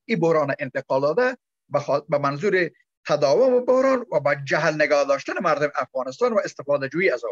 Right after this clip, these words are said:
است. این مسئله است که این استراتژی، اه، پاکستان در ارتباط به استهزای یک ملت است که پنج هزار سال تاریخ داره.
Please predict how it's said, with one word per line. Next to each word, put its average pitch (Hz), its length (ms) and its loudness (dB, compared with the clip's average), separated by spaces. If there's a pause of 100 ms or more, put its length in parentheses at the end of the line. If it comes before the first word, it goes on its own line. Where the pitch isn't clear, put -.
(120)
است. - 200 -20 (1120)
این 247 140 -2
مسئله 247 360 2
است 262 100 -4
که 269 100 -2 (120)
این 269 300 0
استراتژی، 170 1200 -2
اه، 143 260 0 (420)
پاکستان 139 560 -2
در 151 240 -2
ارتباط 165 440 -2
به 131 240 -2 (400)
استهزای 185 680 0
یک 160 300 0
ملت 175 360 -2
است 180 400 0
که 247 200 0 (380)
پنج 226 200 0
هزار 151 200 0
سال 131 180 -2
تاریخ 151 460 0
داره. 110 300 -2